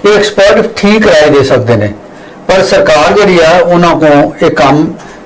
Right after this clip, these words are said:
مفت میں لین دے قابل نہیں ہے۔ تو اس کر کے ایک بڑی مایوسی والی سچویشن ہے کہ لوگ سراہاں دے رہے ہیں،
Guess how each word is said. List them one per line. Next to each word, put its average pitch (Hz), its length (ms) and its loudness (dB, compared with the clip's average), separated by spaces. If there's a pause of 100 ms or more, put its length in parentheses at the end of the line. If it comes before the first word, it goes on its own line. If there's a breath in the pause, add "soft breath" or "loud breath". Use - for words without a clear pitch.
مفت 202 400 0
میں 254 160 2
لین 185 560 0
دے 160 80 2
قابل 131 320 0
نہیں 120 180 0
ہے۔ 110 80 -2 (540 loud breath)
تو 202 80 0
اس 202 120 2
کر 208 200 0
کے 233 220 4
ایک 202 160 0
بڑی 170 240 0
مایوسی 170 560 2
والی 185 340 2
سچویشن 151 360 0
ہے 147 160 2 (440 loud breath)
کہ 214 260 2
لوگ 175 340 2
سراہاں 165 460 0
دے 156 140 2
رہے 143 220 2
ہیں، 165 60 2